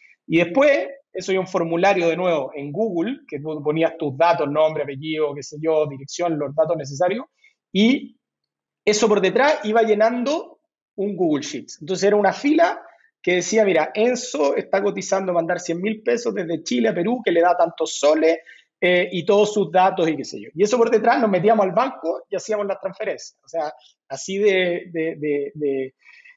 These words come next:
de arcaico, por decirlo de, de alguna manera. Pero era la manera de probar, eh, si, si esto, si habían clientes dispuestos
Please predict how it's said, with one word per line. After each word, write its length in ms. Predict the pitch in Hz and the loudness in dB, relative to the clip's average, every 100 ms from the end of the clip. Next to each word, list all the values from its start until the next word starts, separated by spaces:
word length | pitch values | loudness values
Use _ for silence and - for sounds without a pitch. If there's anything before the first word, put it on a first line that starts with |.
| _ | _
de 420 | - 143 143 143 147 | -4 2 4 4 4
arcaico, 640 | 160 - 196 170 - 135 | -2 2 0 0 -2 -8
por 160 | 135 131 | -8 -8
decirlo 460 | 127 147 143 135 | -10 -8 -4 -4
de, 360 | 131 127 127 123 - | -4 -4 -6 -10 -8
de 80 | |
alguna 260 | 135 139 139 | -6 -4 -4
manera. 320 | 135 123 123 | -4 -6 -4
Pero 360 | 127 139 131 - _ _ _ _ _ _ - | 0 2 0 -4 _ _ _ _ _ _ 0
era 180 | 185 | 4
la 100 | 208 | 4
manera 340 | 196 180 202 214 | 2 0 2 4
de 100 | 196 | 2
probar, 560 | 165 165 175 190 - _ _ | 0 2 2 0 -6 _ _
eh, 280 | 160 151 156 | -8 -8 -8
si, 320 | - 147 147 | -12 -10 -10
si 200 | - 156 | -8 -6
esto, 440 | 160 - 160 165 | -6 -4 -2 -2
si 120 | 165 147 | -2 -2
habían 300 | 160 180 175 | 0 -2 -4
clientes 600 | 156 160 160 175 160 - | -2 -2 -4 -8 -8 -8
dispuestos 720 | 147 - 156 156 - 160 | -10 -4 -4 -4 -2 -2